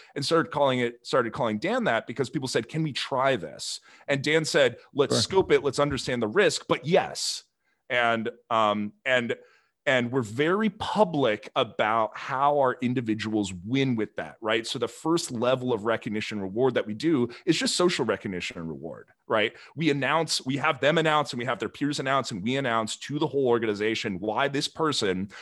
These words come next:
Speaker 1: who, like, jumped up and did this thing and ran at it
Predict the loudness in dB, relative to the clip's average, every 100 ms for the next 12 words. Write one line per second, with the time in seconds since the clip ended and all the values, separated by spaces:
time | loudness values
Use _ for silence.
0 | -18 -6 -4 -2 -2 -4 -6 -2 -2 0
1 | 0 -2 -6 -4 -4 -4 -4 0 0 0
2 | -2 -4 -4 -2 0 2 0